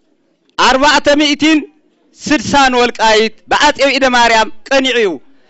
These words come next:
ብሓደ ሽሕን ሰለስተ ሚእትን ሰላሳን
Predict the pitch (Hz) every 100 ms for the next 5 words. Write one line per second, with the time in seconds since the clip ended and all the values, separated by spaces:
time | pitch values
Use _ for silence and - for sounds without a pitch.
0 | _ _ 202 233 285 302 302 320 294 339
1 | 330 - - - 285 330 311 330 330 320
2 | 330 294 302 285 254 269 269